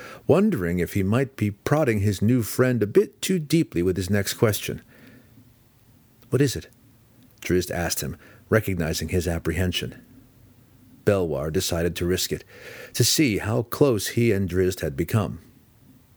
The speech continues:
"When first you learned that you were the reason for the drow activity in the eastern tunnels," the Deep Gnome began bluntly, "you seemed a bit weak in the knees,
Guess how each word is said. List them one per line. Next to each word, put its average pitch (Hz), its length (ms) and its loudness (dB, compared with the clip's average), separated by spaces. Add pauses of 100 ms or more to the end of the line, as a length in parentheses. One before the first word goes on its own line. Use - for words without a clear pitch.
(640)
"When 117 580 0 (340)
first - 520 0
you 139 160 4
learned 101 520 2 (600)
that 98 280 2
you 110 300 4
were 113 220 4
the 104 160 2
reason 98 640 2
for - 160 -2
the 87 100 2
drow 92 520 2
activity 87 840 0
in 87 80 0
the 87 200 -2
eastern 90 440 0
tunnels," - 680 -2 (580)
the 95 80 2
Deep 98 320 -2
Gnome 80 180 -2
began 82 360 -2
bluntly, 76 440 -2 (720)
"you 95 240 0
seemed 117 640 0
a 101 100 0
bit 110 280 2
weak 120 360 0
in 104 140 2
the 90 80 0
knees, 92 580 -2